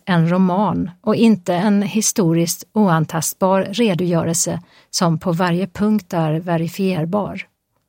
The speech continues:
En roman av det här slaget har jag inte kunnat skriva utan den hjälp jag som frågvis undersökare fått från olika håll. Tålmodiga arkivarier har letat,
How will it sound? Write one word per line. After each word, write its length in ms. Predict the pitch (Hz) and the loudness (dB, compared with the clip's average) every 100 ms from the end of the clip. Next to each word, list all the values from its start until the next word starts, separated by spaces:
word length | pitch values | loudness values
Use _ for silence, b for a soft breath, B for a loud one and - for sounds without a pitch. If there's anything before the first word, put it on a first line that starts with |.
| _ b b b b | _ b b b b
En 200 | 247 214 | 2 4
roman 420 | 220 226 247 247 - | 6 6 6 2 0
av 140 | 233 | 0
det 80 | 233 | 2
här 160 | 175 160 | 2 0
slaget 600 | - 170 160 165 170 - | -2 -2 -2 -4 -6 -10
har 160 | 165 202 | -4 -2
jag 260 | 165 165 - - | 0 -2 -6 -2
inte 280 | 202 180 175 | 0 0 -2
kunnat 280 | 180 165 | 0 0
skriva 540 | - 233 214 165 196 196 b b b b | 0 0 0 0 -2 -8 b b b b
utan 300 | 240 220 220 | -4 0 2
den 180 | 202 190 | 4 2
hjälp 360 | 175 160 165 | 2 0 -2
jag 180 | 180 156 | -2 -2
som 160 | 175 156 | -2 -4
frågvis 560 | - 208 170 180 180 | 0 0 0 -2 0
undersökare 840 | 233 196 165 - 170 175 185 170 170 b b b | 2 2 0 -2 -4 -6 -4 -4 -4 b b b
fått 260 | - 196 175 | -2 -2 -2
från 260 | 190 180 | -4 -2
olika 320 | 180 165 185 | 0 -2 -4
håll. 380 | 175 - - - _ _ _ _ _ - | -4 -4 -6 -10 _ _ _ _ _ -2
Tålmodiga 640 | 185 170 165 170 170 170 | 2 4 4 2 2 0
arkivarier 800 | - 190 180 190 196 180 170 180 | 0 -2 0 0 0 2 0 0
har 140 | 180 | 0
letat, 640 | 190 185 175 - 175 180 | 0 -2 -4 -4 -4 -6